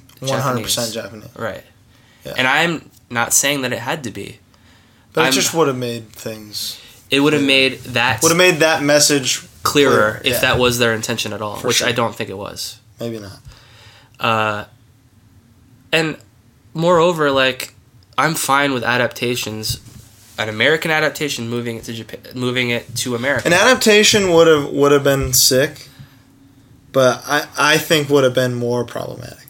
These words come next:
Speaker 1: in my opinion.
Speaker 2: No, but the international cast would have made more sense, and, uh, and, uh, here's another
Speaker 1: It,
Speaker 2: thing.
Speaker 1: it, I don't think it would have worked. They would,
Speaker 2: I've gotten
Speaker 1: 'cause it, the backlash would have been harder to me.
Speaker 2: I've gotten in, in arguments with people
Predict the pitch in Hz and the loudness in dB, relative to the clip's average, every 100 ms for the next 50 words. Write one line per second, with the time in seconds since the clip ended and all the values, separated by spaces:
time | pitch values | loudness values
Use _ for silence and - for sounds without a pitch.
0 | - - - _ - 135 143 170 180 151 | -12 -12 -20 _ -6 0 2 4 2 0
1 | 127 113 113 - _ - - - - 170 | -2 -6 -10 -20 _ -20 -20 -16 2 4
2 | 170 170 165 175 175 160 165 151 127 143 | 4 0 2 2 4 2 0 -2 -4 -2
3 | 143 - 135 123 120 120 117 113 117 110 | 0 0 -4 -4 -4 -4 -6 -6 -6 -8
4 | 110 - - 113 110 110 107 - 110 104 | -10 -10 -8 -8 -6 -8 -10 -10 -8 -6
5 | 104 104 - - - - - - - - | -6 -8 -10 -14 -14 -14 -14 -12 -12 -12
6 | - - 156 - - 175 170 233 220 180 | -16 -2 0 0 -6 -4 0 2 4 4
7 | 151 180 190 - 185 220 214 214 185 165 | 4 4 4 4 4 4 4 4 4 2
8 | 135 127 - - - 147 180 - 202 - | 2 2 0 -6 0 2 4 4 4 4
9 | 170 170 160 160 156 175 202 202 196 - | 4 2 2 0 2 2 2 4 2 4
10 | 175 151 147 135 135 120 - - - - | 2 2 2 0 0 -2 -4 -14 -20 -18
11 | 117 151 165 214 202 190 156 - 143 135 | -4 -4 0 0 0 -2 -4 -6 -4 0
12 | 135 127 117 113 113 113 - 110 110 107 | 0 0 -6 -6 -8 -10 -10 -12 -8 -8
13 | 110 | -8